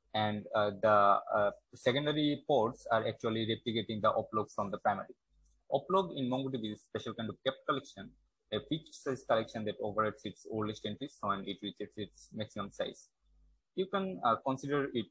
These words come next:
as the rolling history of data modification commands. On the right-hand side, you can see a in-memory structure, and there you can,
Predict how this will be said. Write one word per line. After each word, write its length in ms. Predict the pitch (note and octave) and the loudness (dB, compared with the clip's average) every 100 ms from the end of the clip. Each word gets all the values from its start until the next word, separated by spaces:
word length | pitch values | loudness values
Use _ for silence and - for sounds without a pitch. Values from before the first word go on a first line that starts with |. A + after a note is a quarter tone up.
| _ A#2 | _ -2
as 260 | G#2 G2 - | -2 -4 -2
the 140 | G#2+ G2+ | 2 4
rolling 400 | A2+ A#2+ C3 A2+ | 6 6 4 0
history 380 | G#2+ - G#2+ G2+ | -4 0 4 6
of 160 | G2 - _ G#2 | 4 0 _ 2
data 160 | G2+ G#2+ | 4 6
modification 600 | G#2 G#2 G#2 G2 G2 - - | 4 2 0 -4 -8 -10 -16
commands. 380 | - - - _ _ _ _ _ _ _ _ A#2+ | -16 -18 -20 _ _ _ _ _ _ _ _ 0
On 120 | A#2 | 8
the 180 | A#2+ A2 | 10 12
right-hand 400 | A2 D#3 F#3 F3+ | 10 8 0 0
side, 220 | A2+ A#2 | 2 2
you 100 | A2+ | -2
can 220 | A#2 A2+ | -4 -6
see 380 | - A2+ G#2 G2+ _ _ _ - | -4 -2 -2 -4 _ _ _ -4
a 240 | G#2 G2+ - | -2 -2 -2
in-memory 600 | C3 B2 A#2 A2+ A2+ A2 | 0 0 0 -2 -2 -4
structure, 640 | - - G2+ - G2 - - _ _ _ | -4 -2 -2 -2 -4 -4 -10 _ _ _
and 320 | - G#2 G#2 G2+ | -6 -6 -6 -2
there 380 | B2+ B2 A2+ C#3 | 2 4 2 -2
you 140 | B2 A#2 | -6 -4
can, 220 | B2 A#2+ | -4 -4